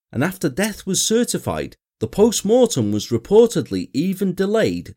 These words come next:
to allow a revolutionary laser technology that was capable of detecting fingerprints on skin to examine Marcia's body. It was determined at the post-mortem that Marcia had been raped,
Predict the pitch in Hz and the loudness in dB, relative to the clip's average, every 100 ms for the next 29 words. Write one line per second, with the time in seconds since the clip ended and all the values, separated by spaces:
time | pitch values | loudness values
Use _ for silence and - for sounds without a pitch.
0 | _ - 127 139 180 127 92 98 135 123 | _ -6 -4 -4 -4 -2 -2 0 0 2
1 | 120 208 - 208 202 196 170 208 208 196 | 2 2 0 -4 -2 -2 0 0 -2 -4
2 | - 135 - 95 95 90 87 82 - - | -4 -6 -6 -6 -4 -6 -8 -10 -12 -14
3 | - - - 170 180 143 123 101 - 101 | -12 -12 -4 -4 -4 -6 -4 -4 -6 -8
4 | 165 170 - 185 - 214 226 175 - 104 | -8 -8 -6 -6 -2 -2 -2 -6 -4 -6
5 | - 123 113 - - 202 95 78 _ _ | -2 -2 0 -4 -4 -4 -4 -8 _ _
6 | _ - 110 95 139 170 107 90 98 92 | _ -6 -4 -2 -4 -2 -2 -4 -4 -6
7 | - - 80 - 92 92 78 _ _ _ | -8 -12 -14 -6 -6 -6 -12 _ _ _
8 | _ _ _ _ _ 139 165 - 165 - | _ _ _ _ _ -2 -2 -2 -4 2
9 | 254 311 277 208 - 127 - 127 - 117 | 4 6 4 2 -2 -4 0 0 0 -2
10 | 104 90 - 95 104 85 120 175 185 - | -2 -2 -4 -4 -4 -2 0 0 -2 -2
11 | 156 123 135 131 120 151 185 - _ - | -2 0 0 0 0 -2 -4 -4 _ -20